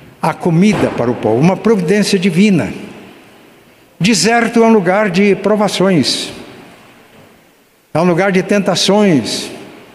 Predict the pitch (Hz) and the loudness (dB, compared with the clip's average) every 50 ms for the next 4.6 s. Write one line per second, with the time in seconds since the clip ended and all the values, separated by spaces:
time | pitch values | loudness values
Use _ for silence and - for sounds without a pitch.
0 | - - - - - _ _ _ _ _ _ 135 139 156 160 131 175 196 208 208 | -20 -20 -20 -20 -20 _ _ _ _ _ _ -2 0 0 0 0 2 2 2 2
1 | 175 147 165 180 190 196 196 170 143 - - - - - - - - - - - | 2 2 0 0 0 0 -2 -4 -6 -10 -14 -16 -18 -20 -20 -20 -20 -20 -20 -20
2 | - - - 170 190 175 185 185 196 185 170 160 185 196 190 175 151 139 156 180 | -10 -4 -2 0 0 0 0 0 0 0 2 2 2 2 2 2 2 2 0 0
3 | 196 196 165 - 190 202 202 190 - - - - 190 196 196 - - 196 - 190 | 0 0 0 0 0 0 0 -2 -4 -8 -8 -4 -2 -2 -2 -2 -4 -2 -2 0
4 | 180 175 160 165 185 175 156 - - 131 104 | 0 2 2 0 0 0 -2 -2 -2 -4 -4